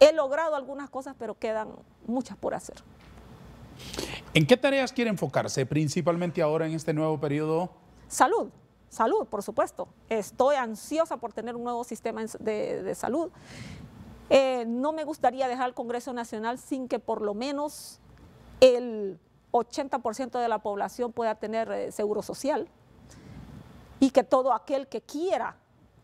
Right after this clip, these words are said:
Speaker 1: tener seguri-, eh, estar afiliado al Seguro Social pueda hacerlo también, que el, o los hondureños en el exterior puedan estar afiliados al Seguro Social y, por supuesto, implementar una, un sistema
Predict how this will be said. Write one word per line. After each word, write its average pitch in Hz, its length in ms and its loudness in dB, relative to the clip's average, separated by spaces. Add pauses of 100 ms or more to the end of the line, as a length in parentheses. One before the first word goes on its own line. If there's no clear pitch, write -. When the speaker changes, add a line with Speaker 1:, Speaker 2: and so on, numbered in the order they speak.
(180)
Speaker 1:
tener 247 260 4
seguri-, 233 400 -2
eh, - 200 -6 (100)
estar - 320 2
afiliado 226 440 -2
al 208 60 -8
Seguro 208 260 -6
Social 226 280 -4
pueda 220 220 -4
hacerlo 220 300 -8
también, 269 420 -6 (600)
que 254 380 4
el, 240 340 -4
o 247 80 -2
los 247 120 -2
hondureños 262 440 -2
en 247 80 -6
el 226 80 -4
exterior 240 560 0
puedan 226 300 -8
estar 208 480 -6
afiliados 202 480 -2
al 202 80 -8
Seguro 196 280 -8
Social 302 480 -2 (720)
y, 302 180 4
por 320 180 4
supuesto, 330 320 -4
implementar 262 520 -4
una, 247 360 -6
un 240 160 -10
sistema 226 760 -4